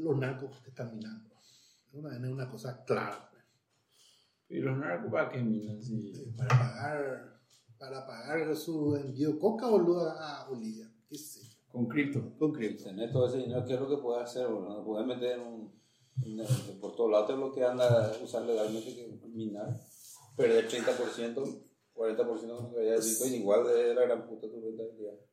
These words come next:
Speaker 1: Pero
Speaker 2: Bueno,
Speaker 1: al
Speaker 2: pero, pero vos pagas en efectivo tu, tu luz.
Speaker 1: Sí.
Speaker 2: Te va a
Speaker 3: Ese
Speaker 2: llevar una carretilla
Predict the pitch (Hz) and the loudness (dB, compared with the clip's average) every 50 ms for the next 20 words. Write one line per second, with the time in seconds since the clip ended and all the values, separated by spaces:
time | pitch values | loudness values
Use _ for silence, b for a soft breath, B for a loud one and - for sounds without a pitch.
0 | _ - 226 233 233 - 135 135 123 123 131 131 131 123 123 117 120 120 120 123 | _ 12 12 12 12 10 8 6 8 8 10 10 10 10 8 4 0 -2 0 0
1 | 123 120 113 113 120 110 113 127 123 123 123 123 123 127 131 113 110 113 123 135 | 0 0 0 -2 -2 0 2 2 2 2 2 0 -2 -2 -4 -6 -6 -6 -6 -4
2 | 143 147 - - 147 139 139 135 131 117 - - 131 127 127 139 165 - - _ | -2 -4 -4 -4 -6 -6 -6 -6 -8 -10 -10 -10 -10 -8 -8 -10 -10 -12 -16 _
3 | _ _ _ _ _ _ _ _ _ _ _ _ _ _ _ _ _ _ _ _ | _ _ _ _ _ _ _ _ _ _ _ _ _ _ _ _ _ _ _ _
4 | _ _ _ _ - 135 - 220 - 113 104 92 - - - - - 131 120 110 | _ _ _ _ 4 6 8 8 8 8 6 4 0 -6 -12 -8 -2 2 4 4
5 | 117 117 143 139 127 127 127 131 131 131 131 131 127 - 131 - 131 127 - - | 6 8 8 10 10 8 6 6 4 0 -2 -4 -4 -4 -4 -4 -4 -6 -8 -8
6 | - 143 131 | -2 2 6